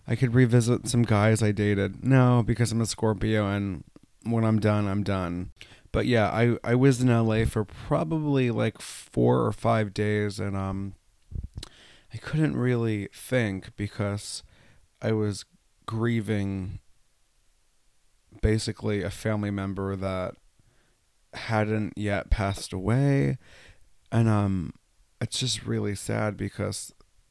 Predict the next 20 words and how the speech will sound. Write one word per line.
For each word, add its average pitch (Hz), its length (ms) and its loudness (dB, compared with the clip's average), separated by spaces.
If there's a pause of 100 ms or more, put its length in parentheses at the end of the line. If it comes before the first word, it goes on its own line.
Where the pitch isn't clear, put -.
(140)
cancer 110 600 -6
just - 380 -12
fucking, 85 640 -10 (1400)
cancer 139 460 -4
just 131 240 -6
kills 113 280 -8
so 120 220 -6
many 110 220 -2
people 107 380 -4
a 104 40 -2
year, 101 400 -2
and 98 220 -6 (340)
you 110 120 -6
just - 400 -10 (340)
never 110 260 2
really 104 260 0
think 107 340 -2
it - 80 -6
could 107 160 -4
happen 95 580 -8